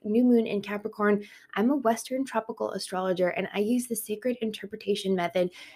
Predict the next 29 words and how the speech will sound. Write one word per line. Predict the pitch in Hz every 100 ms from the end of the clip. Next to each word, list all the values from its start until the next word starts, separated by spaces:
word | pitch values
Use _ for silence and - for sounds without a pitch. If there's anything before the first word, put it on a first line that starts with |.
| -
meaning | 226 226 226
your | 208 214 254 285 -
astrological | 226 226 247 208 208 240 220
forecast | - 196 196 190 -
will | 208 -
always | - 240 277
be | 277 254
described | 220 - 202 202
in | 196
the | 180
sense | - 196 196
that | -
challenges | - - 208 262 240 214
are | 196 -
opportunities | 190 226 - 196 196 190 175
and | 190 180
not | 180 196
a | 190
form | - 180 175
of | 165
punishment. | 180 170 - - - - - - _ -
Additionally, | 214 240 240 220
I | 202
use | 196 208
the | 208
whole | - 240 240
house | - 202 202 -
sign | - 240 247
system, | 226 - 202